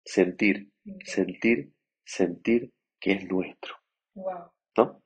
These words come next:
Speaker 2: Como nuestro propósito, ¿no?
Speaker 1: Nuestro propósito,
Speaker 2: ¿Para
Speaker 1: tal cual.
Speaker 2: qué nacemos?
Speaker 1: ¿Para qué nacemos? Y es-, y, y esto es tan importante poder, poder lograrlo porque,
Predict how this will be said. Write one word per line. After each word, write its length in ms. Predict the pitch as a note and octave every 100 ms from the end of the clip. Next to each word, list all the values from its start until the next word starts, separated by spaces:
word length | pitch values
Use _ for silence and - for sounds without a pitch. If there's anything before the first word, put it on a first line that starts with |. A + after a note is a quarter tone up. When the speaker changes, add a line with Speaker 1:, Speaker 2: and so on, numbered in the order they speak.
| _ _ - - _
Speaker 2:
Como 300 | G3 G3 F#3+ F#3 F#3
nuestro 240 | F3+ F#3+
propósito, 540 | F#3 F3+ F#3+ G3+ G3+ - -
¿no? 100 | -
Speaker 1:
Nuestro 260 | F#2+ - -
propósito, 540 | F2 F2 F2+ - -
Speaker 2:
¿Para 140 | F#2+ G#2
Speaker 1:
tal 100 | G#2
cual. 160 | -
Speaker 2:
qué 240 | G#3+ G#3 G3
nacemos? 680 | F#3 - G#3+ G#3 - _ -
Speaker 1:
¿Para 240 | - F#2+
qué 100 | F#2+
nacemos? 540 | A2+ G#2 G2 F#2+ F#2+ A2
Y 80 | A2+
es-, 80 | A#2
y, 280 | G#2 A2 -
y 20 | A2+
esto 220 | A#2+ A#2
es 100 | A2+
tan 160 | A#2+
importante 640 | A#2+ A2 A2 G#2 A2 G#2 G2+
poder, 380 | G2+ G#2 G#2 -
poder 280 | G2 G#2
lograrlo 460 | G#2 G2 G#2 G#2+ G#2
porque, 400 | G2+ F#2 -